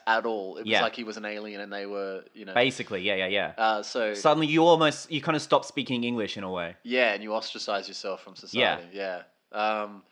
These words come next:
Speaker 1: yeah, that could be a thing. For sure.
Speaker 2: Yeah, throw out
Speaker 1: That's
Speaker 2: some,
Speaker 1: the
Speaker 2: uh,
Speaker 1: I, I wouldn't say it's dangerous. I think you could still live your life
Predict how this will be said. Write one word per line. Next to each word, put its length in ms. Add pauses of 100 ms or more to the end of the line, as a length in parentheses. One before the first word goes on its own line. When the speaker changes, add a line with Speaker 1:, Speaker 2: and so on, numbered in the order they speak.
(380)
Speaker 1:
yeah, 220
that 180
could 100
be 120
a 40
thing. 300 (420)
For 140
sure. 340
Speaker 2:
Yeah, 60
throw 180
out 40
Speaker 1:
That's 100
Speaker 2:
some, 100
Speaker 1:
the 60
Speaker 2:
uh, 260 (160)
Speaker 1:
I, 160
I 60
wouldn't 160
say 100
it's 120
dangerous. 840 (320)
I 80
think 140
you 80
could 140
still 420 (840)
live 340
your 180
life 640